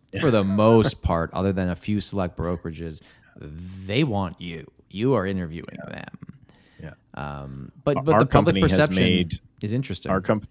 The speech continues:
Speaker 1: our company has made a real big effort. Like, the signage is way better than it used to be. Like,
Speaker 2: Yeah.
Speaker 1: it's all single brand. It's all this sort of stuff. And, uh,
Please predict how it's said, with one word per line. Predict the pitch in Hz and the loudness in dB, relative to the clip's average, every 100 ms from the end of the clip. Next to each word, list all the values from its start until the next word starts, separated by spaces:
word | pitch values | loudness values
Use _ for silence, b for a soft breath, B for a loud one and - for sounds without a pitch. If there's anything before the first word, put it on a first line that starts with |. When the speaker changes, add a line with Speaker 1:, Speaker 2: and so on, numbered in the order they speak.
| _ _ - | _ _ -4
Speaker 1:
our | 98 | -2
company | 92 101 95 92 | 2 0 0 0
has | 87 | -2
made | 85 80 80 | -2 -4 -4
a | 76 | -4
real | 80 76 71 | -4 -6 -6
big | - 76 69 - | -8 -8 -8 -10
effort. | 71 - 82 85 82 | -12 -10 -8 -8 -8
Like, | 69 - | -12 -12
the | - | -12
signage | 69 - 65 65 69 69 | -12 -10 -12 -12 -14 -14
is | 69 | -14
way | 71 69 | -12 -12
better | 73 67 69 | -12 -12 -12
than | 69 | -14
it | 64 | -16
used | 67 67 - | -16 -16 -14
to | |
be. | 69 69 69 | -12 -12 -12
Like, | 65 | -14
Speaker 2:
Yeah. | - | -14
Speaker 1:
it's | - | -10
all | 69 69 | -10 -8
single | 67 - 71 71 | -10 -10 -10 -10
brand. | 69 67 65 69 69 | -12 -12 -12 -12 -12
It's | 69 - | -12 -10
all | 65 | -10
this | 69 - | -10 -8
sort | 65 64 | -8 -8
of | |
stuff. | - 69 69 - - | -6 -8 -8 -12 -10
And, | 69 69 69 | -10 -8 -6
uh, | 71 65 | -4 -4